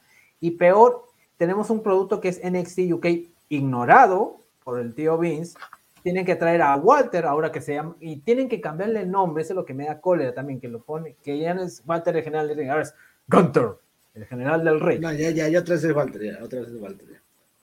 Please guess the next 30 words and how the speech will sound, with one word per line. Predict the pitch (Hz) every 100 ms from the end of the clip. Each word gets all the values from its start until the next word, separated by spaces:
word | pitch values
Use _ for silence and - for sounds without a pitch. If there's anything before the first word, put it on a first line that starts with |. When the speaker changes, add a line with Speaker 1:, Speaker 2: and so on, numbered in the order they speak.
| _
Speaker 1:
Ojalá | 139 156 170
que | 170
sea | 165 156
Walter. | 160 139 135 - _ _
Y | 165
tenemos | 165 170 196 214
a, | 185 170
eh, | 156 160 -
y, | 165 170
y, | 165 165 156 - _ _
y | 151
ta-, | 147 190 185
y | 151 147 147 -
antes, | 190 254 262 196
y | 170
tuvieron | 170 190 233 233
que |
hacer | 196 214
la | 233 220
pelea | 170 175 233
del | 220 175
año, | 185 180 196 311 _ _ _ _ 180
una | 214 240
pelea | 190 196 214
de | 208
N | 226
X | 220 -
T | 226 208
U |
K, | 185